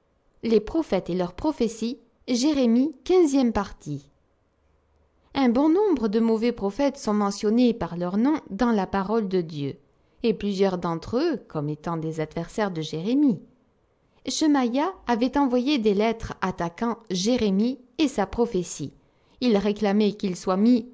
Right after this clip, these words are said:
au bloc et au carcan. Verset vingt-six. Dieu dit qu'il a parlé de révolte contre l'Éternel. Il a poussé Juda à se confier au mensonge.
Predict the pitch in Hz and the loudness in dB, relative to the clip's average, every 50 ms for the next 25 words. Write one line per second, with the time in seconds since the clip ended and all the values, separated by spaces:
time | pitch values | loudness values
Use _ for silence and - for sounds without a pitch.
0 | - _ - 226 202 180 175 190 180 175 180 - - - - - _ _ _ _ | -10 _ -2 -2 0 0 0 2 2 2 0 -2 -8 -18 -20 -20 _ _ _ _
1 | - 262 247 233 214 220 - 294 330 - - - - - 147 135 - - _ _ | 0 4 4 4 4 2 -2 -4 -4 -4 -8 -8 -6 -6 -6 -6 -8 -16 _ _
2 | _ _ _ _ - 196 185 185 180 - - 233 196 190 175 170 160 - - 151 | _ _ _ _ -8 -4 -4 -4 -4 -2 -4 -2 -2 0 -2 -4 -6 -8 -10 -12
3 | 131 - - - - - _ _ _ _ _ _ _ _ _ _ _ _ _ _ | -12 -12 -12 -16 -18 -20 _ _ _ _ _ _ _ _ _ _ _ _ _ _
4 | - 202 185 202 190 180 175 196 240 262 247 208 - - - - 233 220 202 180 | -10 -6 -2 -2 -2 -2 0 2 2 2 2 2 -2 -8 -6 -2 0 0 0 0
5 | 170 - 180 175 180 190 196 190 175 180 175 185 190 180 196 196 185 190 - 165 | 0 -2 -4 -2 -2 -2 -2 -2 -2 -4 -4 -4 -2 0 0 0 0 -2 -6 -8
6 | - 180 175 - - 175 165 156 156 156 - 156 160 185 220 220 180 147 135 143 | -6 -8 -8 -8 -8 -6 -6 -6 -6 -6 -8 -6 -4 -2 -2 -2 -2 -4 -6 -10
7 | 151 - _ _ _ _ _ _ _ - 262 254 226 190 180 - 196 208 208 - | -12 -16 _ _ _ _ _ _ _ -2 0 2 2 2 0 -2 -6 -6 -2 0
8 | 208 208 - - 226 208 190 214 190 - - - 180 175 - - 185 - 220 202 | 0 0 0 -2 -4 0 0 0 0 0 -4 -8 -8 -6 -6 -8 -6 -4 -4 -4
9 | 196 - - 208 208 214 220 233 247 247 226 - - 180 160 143 143 147 - | -4 -2 -2 0 0 2 2 2 0 -2 -2 -4 -6 -6 -6 -6 -6 -8 -10